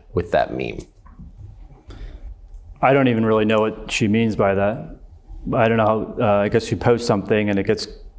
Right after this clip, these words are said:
Speaker 2: taken up into algorithms. I'm not exactly sure. I was surprised that she said that. I was
Speaker 1: Did you
Speaker 2: surprised.
Speaker 1: have personal algorithms that you used?
Speaker 2: No. <laughs>
Speaker 1: Okay.
Speaker 2: No.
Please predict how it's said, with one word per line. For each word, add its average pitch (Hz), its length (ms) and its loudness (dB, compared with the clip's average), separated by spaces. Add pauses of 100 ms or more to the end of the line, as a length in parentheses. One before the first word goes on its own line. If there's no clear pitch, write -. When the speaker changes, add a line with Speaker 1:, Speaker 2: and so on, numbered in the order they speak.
(100)
Speaker 2:
taken 117 260 2
up 107 160 2
into 104 120 2
algorithms. 123 680 2
I'm 110 80 -2
not 107 160 4
exactly 98 360 2
sure. 101 480 -2 (300)
I 123 80 6
was 143 120 4
surprised 113 420 4
that 101 80 2
she 90 140 -2
said 117 240 2
that. 95 120 2
I 95 40 -2
was 104 80 2
Speaker 1:
Did 120 220 4
you 131 140 6
Speaker 2:
surprised. 123 360 4
Speaker 1:
have - 80 -6
personal 120 340 4
algorithms 113 640 4
that 123 120 2
you 127 120 2
used? 131 440 0 (240)
Speaker 2:
No. 127 160 4
<laughs> - 1300 0 (360)
Speaker 1:
Okay. - 400 0 (280)
Speaker 2:
No. 95 440 2